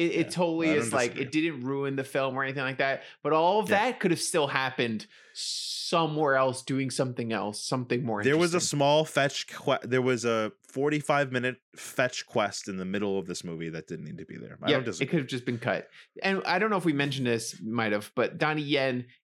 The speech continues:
Speaker 1: is there. The reason he, he's a good dude. We f-, we find out
Speaker 2: Super
Speaker 1: almost
Speaker 2: good dude, yeah.
Speaker 1: immediately. But
Speaker 2: Yeah.
Speaker 1: they,
Speaker 2: He wasn't,
Speaker 1: the
Speaker 2: oh, he didn't say
Speaker 1: organization
Speaker 2: anything in
Speaker 1: has his
Speaker 2: Osaka. He
Speaker 1: daughter.
Speaker 2: wasn't killing anybody, right?
Speaker 1: Yeah,
Speaker 2: At
Speaker 1: exactly.
Speaker 2: the beginning.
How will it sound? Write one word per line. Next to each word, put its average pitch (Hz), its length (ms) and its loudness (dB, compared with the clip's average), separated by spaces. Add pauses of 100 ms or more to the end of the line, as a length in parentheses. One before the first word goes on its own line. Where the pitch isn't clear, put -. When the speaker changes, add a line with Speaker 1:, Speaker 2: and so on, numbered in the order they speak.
Speaker 1:
is 120 280 -2
there. 165 300 4
The 127 100 0
reason 151 380 2
he, 165 160 0
he's 180 240 2
a 180 40 4
good 147 280 2
dude. 101 340 -4 (240)
We 120 100 -2
f-, - 240 -12
we 120 160 0
find 107 420 0
out 98 280 0
Speaker 2:
Super - 200 2
Speaker 1:
almost 117 160 2
Speaker 2:
good 104 80 -2
dude, 113 140 0
yeah. 110 180 4
Speaker 1:
immediately. 85 260 -6 (340)
But 156 200 2
Speaker 2:
Yeah. 135 120 2
Speaker 1:
they, 127 160 2
Speaker 2:
He 202 40 8
wasn't, 277 320 6
Speaker 1:
the 196 60 4
Speaker 2:
oh, 226 100 8
he 226 100 8
didn't 226 160 4
say 240 100 4
Speaker 1:
organization - 40 6
Speaker 2:
anything 240 220 4
in 160 40 4
Speaker 1:
has 135 80 4
his 120 80 0
Speaker 2:
Osaka. 208 240 6
He 240 60 6
Speaker 1:
daughter. 208 140 6
Speaker 2:
wasn't 196 260 2
killing 233 280 4
anybody, 95 400 0
right? 98 200 2
Speaker 1:
Yeah, 127 380 4
Speaker 2:
At 113 60 0
Speaker 1:
exactly. 120 360 2
Speaker 2:
the 104 60 0
beginning. 139 420 2